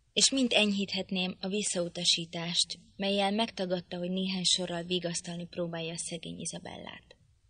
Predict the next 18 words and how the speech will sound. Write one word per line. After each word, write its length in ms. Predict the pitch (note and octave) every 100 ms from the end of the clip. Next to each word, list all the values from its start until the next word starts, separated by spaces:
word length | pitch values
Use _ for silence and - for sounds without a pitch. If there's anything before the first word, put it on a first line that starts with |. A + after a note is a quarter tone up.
| _ _ _ _ _ _ _ _ _ _ _ _ _ _ _ _ _ _
Azt 220 | - C4 -
hiszem, 280 | A#3+ G#3
reggel 340 | A3 A3+ G3 F#3
óta 200 | F3 F3
lesett 400 | F3 - F3 -
engem. 460 | F3 F3 F3+ F#3 - - - - _ _
Láttam, 420 | - B3 A#3+ A3 G#3
amint 360 | G3 G3 G3+
kikukucskált 840 | - - G3+ F3 F#3 F3+ - F3 F3
az 120 | F3
ablakon, 580 | G3 G3 F#3+ - G3 F#3 - -
mikor 240 | G3+ A#3
a 100 | G#3+
kerti 360 | G3 A#3 A3 G3+
úton 440 | F3 - E3+ F3
közeledtem. 840 | F3 F3 E3 E3 D#3 - E3 F3 F#3+ - - - - - -
Intettem 540 | B3+ A#3+ G3+ - G3
neki, 460 | G3 F#3+ - -